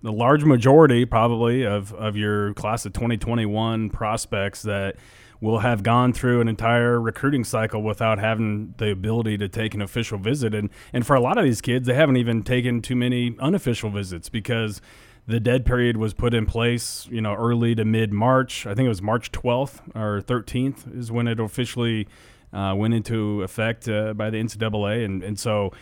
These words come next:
if you didn't get any unofficial visits done by the time March twelfth was rolled around, then you weren't able to step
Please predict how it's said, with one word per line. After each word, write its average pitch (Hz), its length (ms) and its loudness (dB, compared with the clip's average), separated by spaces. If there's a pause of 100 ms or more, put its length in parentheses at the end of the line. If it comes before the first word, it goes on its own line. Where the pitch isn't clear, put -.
(320)
if 110 120 -4
you 127 180 6
didn't 143 280 6
get 117 220 2
any 123 260 2
unofficial 123 600 -2
visits 110 420 -2
done 101 640 0
by 101 340 -2
the 98 160 -4
time 98 640 -4
March 104 280 -6
twelfth 113 360 -2
was 95 440 -6
rolled 104 600 -4
around, 95 540 -4
then 98 380 -4
you 120 120 2
weren't 120 300 2
able 110 220 0
to 107 60 -2
step 110 360 -4